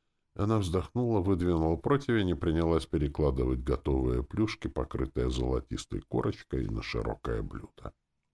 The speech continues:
Витя ворвался в комнату, но первым делом устремилась не к стулу, где висел новенький костюм, а к книжной полке между томиком Жюля Верна и учебником по русскому языку за шестой класс —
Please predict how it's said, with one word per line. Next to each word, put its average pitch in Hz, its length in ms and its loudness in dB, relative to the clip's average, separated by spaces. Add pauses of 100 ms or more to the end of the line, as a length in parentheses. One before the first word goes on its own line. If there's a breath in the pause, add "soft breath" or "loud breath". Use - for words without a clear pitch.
Витя 147 220 6
ворвался 101 480 8
в - 80 -8
комнату, 87 480 2
но 135 140 4
первым 104 400 6
делом 95 320 6
устремилась 87 680 2
не 90 140 0
к - 120 -8
стулу, 117 420 2
где 62 160 0
висел 69 400 2
новенький 57 500 0
костюм, - 480 -4 (480)
а 87 120 2
к - 180 -16
книжной 156 500 4
полке 69 720 2 (260)
между 76 360 2
томиком 69 560 2
Жюля 67 280 2
Верна 64 440 0
и 62 40 0
учебником - 680 -4
по 55 160 -4
русскому 52 480 -6
языку 57 540 -4
за 139 120 0
шестой 147 440 0
класс — 147 360 2